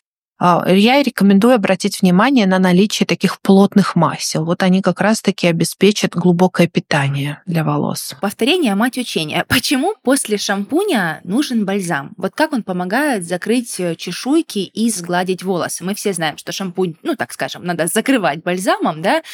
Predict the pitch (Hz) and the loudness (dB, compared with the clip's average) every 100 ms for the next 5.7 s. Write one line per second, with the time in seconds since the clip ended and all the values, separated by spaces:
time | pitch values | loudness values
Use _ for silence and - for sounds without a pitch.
0 | - - 233 240 220 - 254 294 247 190 | -18 -4 -2 0 -2 -4 -2 0 -2 -4
1 | 160 160 139 160 151 156 147 139 143 165 | -4 -6 -8 -8 -6 -6 -6 -10 -12 -14
2 | 170 180 214 208 233 277 349 _ - 214 | -10 2 2 4 2 0 -2 _ -2 -2
3 | - 214 220 262 254 220 - 185 208 214 | 0 0 2 2 2 2 0 2 2 2
4 | - - 208 208 - 185 190 196 190 - | 0 4 4 4 2 2 2 2 2 -2
5 | - 185 175 170 165 156 - | 0 0 2 0 0 -6 -10